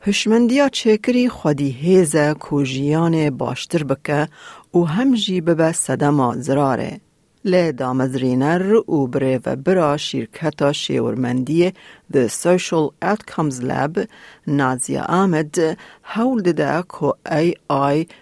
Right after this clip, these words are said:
ji bo başiyê bikar bîne. Ew ji bo pêşîlêgirtina ku zarok nekevin girtîgehê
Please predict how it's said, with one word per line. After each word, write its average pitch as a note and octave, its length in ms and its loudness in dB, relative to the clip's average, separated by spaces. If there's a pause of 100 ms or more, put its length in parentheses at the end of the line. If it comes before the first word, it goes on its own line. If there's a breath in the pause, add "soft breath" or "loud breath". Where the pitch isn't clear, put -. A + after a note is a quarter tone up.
(100)
ji C#3 260 -4
bo C3+ 360 2
başiyê C3+ 680 -2
bikar B2 460 -8
bîne. - 320 0 (600)
Ew C3+ 240 0
ji B2+ 340 -4
bo C3+ 120 0
pêşîlêgirtina C3+ 1200 0
ku D3+ 320 0
zarok C3 720 -2
nekevin D#3 1000 0
girtîgehê D3+ 760 -4